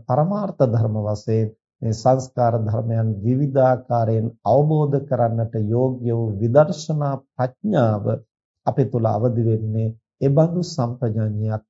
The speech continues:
දියුණු කිරීම තුළින්. ඒ නිසා බුදුරජාණන් වහන්සේ දේශනා කරනවා මේ සූත්‍රයේදී සතෝ භික්කවේ භික්ඛු විහෙරෙය්‍ය සම්පජානෝ අයං වෝ අම්හාකං අනුශාසනේ.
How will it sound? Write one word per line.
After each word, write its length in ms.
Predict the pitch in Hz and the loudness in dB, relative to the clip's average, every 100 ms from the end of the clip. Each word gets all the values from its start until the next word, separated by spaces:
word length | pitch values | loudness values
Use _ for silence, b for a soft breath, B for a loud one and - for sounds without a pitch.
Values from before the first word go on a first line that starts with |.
| - | -10
දියුණු 360 | 104 117 107 107 | -2 0 0 -4
කිරීම 360 | 110 101 98 | -6 -4 -6
තුළින්. 360 | 98 - 92 90 _ _ _ _ _ - | -8 -8 -8 -8 _ _ _ _ _ 4
ඒ 80 | 143 | 4
නිසා 320 | 139 - 120 | 4 4 4
බුදුරජාණන් 680 | 117 117 120 117 113 113 107 | 4 2 2 2 2 0 0
වහන්සේ 460 | 110 120 113 113 | -2 -2 -2 -2
දේශනා 520 | 104 113 117 113 110 107 | -2 -2 -2 -2 -2 -4
කරනවා 400 | - 107 107 107 | -4 -4 -4 -4
මේ 180 | 110 110 | -4 -4
සූත්‍රයේදී 760 | - 143 143 - 110 104 110 107 - _ - | -2 0 0 0 0 0 -2 -4 -8 _ -16
සතෝ 480 | - 131 127 156 156 | 0 2 4 4 4
භික්කවේ 680 | 147 113 123 - 131 120 117 | 4 0 -2 -2 -2 0 0
භික්ඛු 540 | 101 117 117 _ 113 107 | 0 -2 -4 _ -2 -2
විහෙරෙය්‍ය 800 | 104 110 147 131 120 110 110 110 _ | 0 0 2 2 2 2 0 -4 _
සම්පජානෝ 960 | - 131 143 143 143 113 120 110 98 90 - _ _ _ - | -4 0 0 2 2 2 2 0 -4 -8 -12 _ _ _ 0
අයං 280 | 135 143 139 | 4 6 4
වෝ 280 | 123 120 120 120 _ | 4 4 2 -2 _
අම්හාකං 800 | - 123 135 120 120 117 - 113 113 - | -2 0 0 0 0 -2 -2 -2 -2 -6
අනුශාසනේ. 960 | - 139 139 - 117 107 - 104 98 | 0 2 2 2 2 2 0 -8 -8